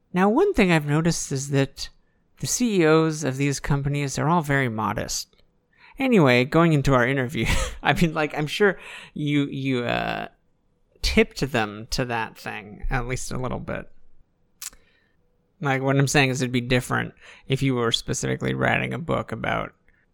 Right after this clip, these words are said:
how rock star C E Os make or break a company. You'd get different types of quotes.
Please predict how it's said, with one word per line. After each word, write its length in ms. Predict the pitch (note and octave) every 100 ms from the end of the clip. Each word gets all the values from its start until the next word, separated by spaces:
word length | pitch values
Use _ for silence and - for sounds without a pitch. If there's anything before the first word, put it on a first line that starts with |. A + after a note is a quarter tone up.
| _ _ -
how 600 | - B2 A#2 A#2 A2+ A2+
rock 360 | B2 A2+ G#2+ -
star 380 | - B2+ A2+ A#2
C 460 | - A#2+ - B2+
E 40 | -
Os 520 | A#2+ G#2+ G#2 G#2+ -
make 260 | C3 A#2 A#2
or 60 |
break 300 | A#2 A#2+ A2
a 80 | G2
company. 460 | - B2 G2+ - - -
You'd 240 | E3 B2 -
get 180 | A#2+ -
different 320 | G#2+ G#2+ -
types 260 | A2+ G#2+
of 60 | -
quotes. 540 | - G2 - - -